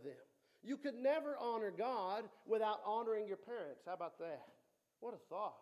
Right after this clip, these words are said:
You could never honor God, who's our Heavenly Father, without honoring your parents, because God has commanded us all to honor them. Now, my mom is older. I'm forty, and guess what? Yes,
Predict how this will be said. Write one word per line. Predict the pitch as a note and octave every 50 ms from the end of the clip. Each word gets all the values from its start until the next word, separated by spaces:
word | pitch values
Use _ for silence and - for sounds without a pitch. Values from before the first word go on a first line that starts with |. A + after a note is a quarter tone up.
| - - _ _ _ _ _ _ _
You | - A#3 B3+
could | B3 A#3+ -
never | A3 A#3+ C4 C#4+ D4+ D4 D#4 C#4+ -
honor | B3 B3+ B3+ C4 C4 A#3+ G3+
God, | A3+ G#3+ F#3+ E3 D#3 D#3+ F3+ G#3 F#3+ F3 -
who's | - G3 F3+ F3
our | F3+ E3
Heavenly | E3 F#3+ G#3+ G#3 A3+ A#3 A#3 A3+
Father, | - F#3+ F3 D3+ C#3 C3 C3+ C#3 C#3 - - _ _ _ _ _ _ _ -
without | C#3 D3 D3 D#3 C#3+ - - E3
honoring | D#3+ E3+ F3 F#3 F#3+ F#3+ F#3+ F#3+ F3+
your | F3 F3
parents, | F3 - - E3+ D#3+ C3+ C3+ C3 - -
because | D3+ - D#3 C3+ A2+ A2+ A2
God | C3+ C#3+ D#3 E3+ F#3 F#3 G3
has | G3 - -
commanded | G#3 G3+ F#3+ F3+ F3+ F3 E3 D#3 F3
us | F3 - -
all | C#3+ C3 B2+ B2 A2+ A2+ - - _ _ _ _ _ _ _ _ -
to | - C3+ B2+ -
honor | C#3 C3+ C3+ C3+ C3+ C3 B2
them. | C3 C3+ C3+ A#2 - - _ _ _ _ _ _ _ _ _ _ _ _ _ _ _ _ -
Now, | - C#3
my | C#3 D3+ E3 F3
mom | E3+ E3+ F3 F3+ F#3 G3 G3+ F3 - E3+
is | D#3 C#3
older. | D#3 E3 F#3 G#3 A3 B3 C4+ C4 - - - _ _ _ _ _ -
I'm | - E3 G3+ G#3+ G#3 -
forty, | - G3 G3 A3 A#3+ C4+ C4 A#3 -
and | D#3+ D3+ D3
guess | F#3 A3+ A3+ - -
what? | G3+ E3+ C3+ A#2 - - - - _ _ _ _ _ _ _ -
Yes, | B2 C#3+ D#3+